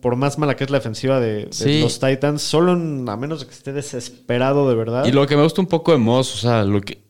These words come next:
Speaker 2: has dicho, o sea, la dan, dividen un poco, pero en el, en el Red Zone se, se la han dado a Moss. Entonces
Speaker 1: Sí.
Speaker 2: sí, eh, sí lo están involucrando y lo están volviendo parte de la ofensiva. Se han dado cuenta que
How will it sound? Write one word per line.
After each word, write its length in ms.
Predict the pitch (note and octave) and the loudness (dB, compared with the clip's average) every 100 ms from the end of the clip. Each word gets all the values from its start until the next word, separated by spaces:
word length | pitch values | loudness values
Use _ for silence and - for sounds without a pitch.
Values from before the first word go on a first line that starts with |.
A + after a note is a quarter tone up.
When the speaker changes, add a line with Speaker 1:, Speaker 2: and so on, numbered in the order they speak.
| _ _ - | _ _ -4
Speaker 2:
has 160 | A#2 | 0
dicho, 220 | B2 A2 G#2+ | 0 0 -2
o 20 | |
sea, 160 | G2+ | 0
la 100 | G#2+ G#2 | 2 2
dan, 320 | A2 B2+ - | 4 2 -2
dividen 320 | - G#2+ A#2+ B2+ | -4 0 2 2
un 80 | |
poco, 340 | A2+ A2+ D3+ D3+ | 2 0 0 0
pero 140 | A#2 | 2
en 160 | A#2 A2+ | 2 2
el, 160 | G#2 G#2+ G#2 F2 | 0 -2 -2 -2
en 80 | G#2+ | -2
el 140 | G#2 | 0
Red 160 | C3 C#3+ | 0 2
Zone 180 | F3+ F3+ | 0 0
se, 140 | B2+ A#2+ - | 0 0 -2
se 160 | - | -4
la 100 | A#2 | 0
han 100 | D3+ | 2
dado 180 | E3+ E3+ | 4 4
a 60 | F#2+ | 4
Moss. 320 | A#2+ C3 - | 4 2 0
Entonces 340 | F#2+ A#2+ C#3+ | -2 0 2
Speaker 1:
Sí. 140 | C3 D3+ | 2 4
Speaker 2:
sí, 80 | D#3+ | 2
eh, 160 | - - - - - | 0 -6 -20 -20 -14
sí 180 | - C#3+ | -2 0
lo 100 | E3 | 0
están 200 | E3 E3+ | 0 0
involucrando 540 | E3 C3 G#2 B2 C#3+ | 2 2 2 2 2
y 40 | |
lo 60 | C#3+ | 0
están 360 | G#2 B2 C3 C3+ | 0 0 0 0
volviendo 340 | C3+ C3+ C#3 | 0 0 0
parte 220 | C3 B2 | -2 0
de 60 | C#3+ | 0
la 60 | A2+ | 0
ofensiva. 420 | - F#2+ B2+ C3 | -2 -4 0 0
Se 80 | C3+ | 0
han 80 | |
dado 180 | D3 B2+ | 0 0
cuenta 320 | G2 B2 C#3 | 0 -2 -2
que 300 | C3+ G2+ - | -2 -6 -6